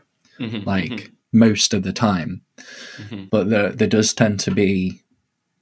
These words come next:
Speaker 2: either, either anywhere between one and three periods, um, throughout the year where my serotonin just absolutely drops and goes. And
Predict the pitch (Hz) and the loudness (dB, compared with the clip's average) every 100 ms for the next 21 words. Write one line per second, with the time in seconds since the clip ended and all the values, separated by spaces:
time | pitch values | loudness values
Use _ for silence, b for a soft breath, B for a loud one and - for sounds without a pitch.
0 | _ _ 117 98 107 110 104 101 98 95 | _ _ -8 -4 -2 0 0 0 0 -2
1 | _ _ _ 104 101 101 113 - 101 98 | _ _ _ -2 0 0 0 0 2 2
2 | 101 98 95 92 104 98 90 85 107 95 | 2 2 0 0 0 0 0 -2 0 2
3 | 95 92 85 - - - - 95 92 90 | 2 0 2 2 2 0 0 -2 0 -2
4 | 87 - - - 101 92 80 92 95 95 | -4 -8 -16 -4 -2 0 -2 -2 0 0
5 | 92 90 90 82 90 - _ _ _ _ | 0 -2 -4 -6 -6 -10 _ _ _ _
6 | _ - 104 90 92 95 90 92 73 80 | _ -6 -2 0 0 0 -2 -4 -6 -6
7 | 78 78 87 - - - _ - - - | -6 -6 -2 0 -2 -6 _ -8 -2 -2
8 | 92 87 80 90 80 - - - 87 92 | -2 -2 -2 -2 -4 -6 -4 -2 -2 -2
9 | 85 71 73 - 85 69 | -2 -4 -4 -4 -4 -6